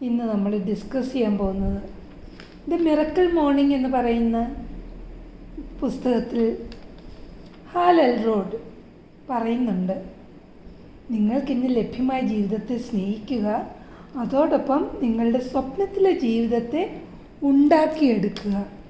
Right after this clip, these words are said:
വലിയ വാക്കുകളായി പറയുന്നത്. ഈ എങ്ങനെയാണ് ഇത് നമുക്ക് സാധ്യമായതെന്നാണ് നമ്മുടെ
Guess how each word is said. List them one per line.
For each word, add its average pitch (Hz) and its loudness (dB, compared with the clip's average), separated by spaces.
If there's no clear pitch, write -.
വലിയ 214 -2
വാക്കുകളായി 240 0
പറയുന്നത്. 226 -4
ഈ 226 -6
എങ്ങനെയാണ് 294 6
ഇത് 254 4
നമുക്ക് 247 2
സാധ്യമായതെന്നാണ് 226 0
നമ്മുടെ 202 -2